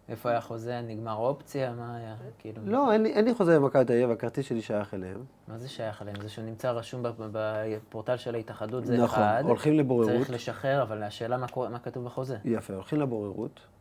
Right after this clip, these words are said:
Speaker 1: לא, מה כתוב בחוזה, קודם כל?
Speaker 2: אין לי חוזה במכבי תל אביב, אני מושאל. אני, כדי, כדי לקבל את הכרטיס
Speaker 1: אתה,
Speaker 2: ליד שלי,
Speaker 1: רגע,
Speaker 2: צריך
Speaker 1: אתה
Speaker 2: לשלם
Speaker 1: מושאל
Speaker 2: השבחה.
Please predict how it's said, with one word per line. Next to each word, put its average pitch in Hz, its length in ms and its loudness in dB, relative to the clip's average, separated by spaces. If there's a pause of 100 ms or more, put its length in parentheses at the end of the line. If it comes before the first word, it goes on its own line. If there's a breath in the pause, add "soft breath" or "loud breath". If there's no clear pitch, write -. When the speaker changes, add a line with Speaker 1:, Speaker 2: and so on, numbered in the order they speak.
(520)
Speaker 1:
לא, 110 120 -2
מה 113 80 -8
כתוב 123 300 -4
בחוזה, 123 260 -6
קודם 104 260 -10
כל? - 120 -16 (240)
Speaker 2:
אין 196 100 -2
לי 214 100 -2
חוזה 117 260 0
במכבי 104 280 -6
תל 98 120 -8
אביב, 95 220 -10 (160)
אני 127 100 -2
מושאל. 147 400 -2 (580)
אני, 160 360 6
כדי, 135 380 6
כדי 127 220 2
לקבל 135 240 4
את 170 80 2
הכרטיס 131 280 0
Speaker 1:
אתה, 117 140 2
Speaker 2:
ליד 131 100 4
שלי, 190 140 6
Speaker 1:
רגע, - 120 2
Speaker 2:
צריך 160 180 4
Speaker 1:
אתה 151 100 4
Speaker 2:
לשלם 160 200 8
Speaker 1:
מושאל 143 240 10
Speaker 2:
השבחה. 147 320 4